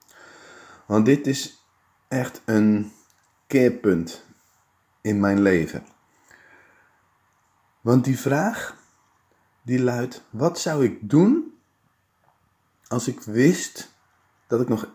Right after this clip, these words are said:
één jaar te leven zou hebben?" En die vraag, die wil ik centraal blijven stellen in mijn leven. Elke dag.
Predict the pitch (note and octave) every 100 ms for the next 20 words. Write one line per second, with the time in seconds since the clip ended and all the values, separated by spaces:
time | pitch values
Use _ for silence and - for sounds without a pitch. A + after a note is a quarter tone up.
0 | - C3 D3 C#3+ B2+ A#2 A2+ A2+ A#2+ G#2
1 | F#2 D#2+ D#2 B1 - _ _ _ _ _
2 | _ _ _ _ _ _ _ _ _ _
3 | _ _ _ _ _ _ _ _ _ _
4 | _ _ - A#2 A2+ G#2+ C#3+ D3+ C3+ C3+
5 | C#3+ - - B2 B2 A#2 B2 B2 A#2+ -
6 | A#2+ - A#2+ A2+ A#2 G#2+ - G#2+ A#2 C3
7 | B2+ - - G#2+ G2 - G#2+ G#2+ G#2 G2
8 | F2+ E2 D#2 - _ _ - A#2 B2+ B2
9 | - G2+ A2+ F2+ - -